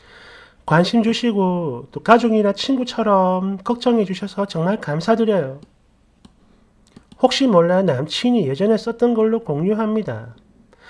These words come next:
밑에, 어, 주소가 있는데 제가 생략했습니다.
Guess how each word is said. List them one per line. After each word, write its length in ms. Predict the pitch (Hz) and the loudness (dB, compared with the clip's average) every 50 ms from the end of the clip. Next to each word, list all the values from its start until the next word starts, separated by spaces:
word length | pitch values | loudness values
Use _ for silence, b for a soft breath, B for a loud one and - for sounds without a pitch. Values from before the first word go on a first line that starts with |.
| B B B B B B B B B _ | B B B B B B B B B _
밑에, 460 | - 185 175 - 156 139 135 123 113 - - | -8 -6 -4 -2 -2 -2 -2 -4 -6 -10 -12
어, 160 | 117 117 117 117 | -14 -12 -12 -10
주소가 360 | - - 165 180 202 190 165 123 | -8 -6 -2 0 2 2 2 0
있는데 240 | 120 143 151 143 123 | -2 -4 -4 -6 -6
제가 200 | - 113 123 131 | -6 -6 -8 -6
생략했습니다. 840 | - 180 175 165 135 151 151 - 147 123 107 104 104 107 123 139 | -4 -2 0 0 0 -2 -4 -6 -8 -10 -8 -10 -12 -14 -14 -16